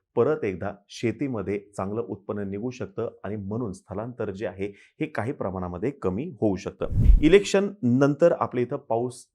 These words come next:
जो आहे तो दिलासा देईल अशी अपेक्षा व्यक्त केली जाते, म्हणजे इलेक्शन तोपर्यंत संपलेलं असेल, नवीन गव्हर्नमेंट आलेलं असेल, आता ही अपेक्षा पूर्ण हो हीच सगळ्यांची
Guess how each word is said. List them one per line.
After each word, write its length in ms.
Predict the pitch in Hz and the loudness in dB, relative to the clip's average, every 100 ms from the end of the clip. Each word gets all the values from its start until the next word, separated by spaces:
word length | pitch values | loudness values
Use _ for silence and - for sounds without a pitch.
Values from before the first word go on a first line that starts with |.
| 107 | -8
जो 100 | 120 | -4
आहे 220 | 92 90 | -4 -6
तो 180 | - 120 | -6 -6
दिलासा 400 | 104 107 113 139 | -4 -4 -4 -8
देईल 420 | 127 104 120 98 - | -8 -6 -4 -6 -8
अशी 200 | 98 143 - | -10 -8 -8
अपेक्षा 420 | 98 104 - 123 | -6 -6 -8 -8
व्यक्त 360 | 117 104 95 123 135 - | -6 -6 -4 -6 -6 -6
केली 200 | 135 101 | -4 -2
जाते, 220 | 85 82 | -4 -8
म्हणजे 200 | 85 101 | -10 -8
इलेक्शन 340 | 98 101 117 | -8 -8 -10
तोपर्यंत 440 | 107 104 107 101 104 | -10 -8 -8 -10 -12
संपलेलं 480 | - 95 95 110 104 | -12 -10 -8 -6 -6
असेल, 240 | 101 101 - - - | -6 -8 -8 -20 -4
नवीन 320 | 110 127 147 | 0 2 2
गव्हर्नमेंट 420 | 120 117 110 135 - 101 | 4 4 4 -4 -6 -4
आलेलं 300 | 110 123 127 | -2 -2 -2
असेल, 300 | 113 117 - | -4 -8 -6
आता 160 | 101 120 | -4 -4
ही 220 | 110 135 - | -6 -6 -6
अपेक्षा 400 | 101 131 - 120 | -2 -4 -2 -8
पूर्ण 340 | - 120 135 | -4 -2 0
हो 140 | 120 120 - _ - | 0 -2 -8 _ -8
हीच 180 | 135 - | -8 -4
सगळ्यांची 420 | 120 123 117 - | -2 -2 -2 -6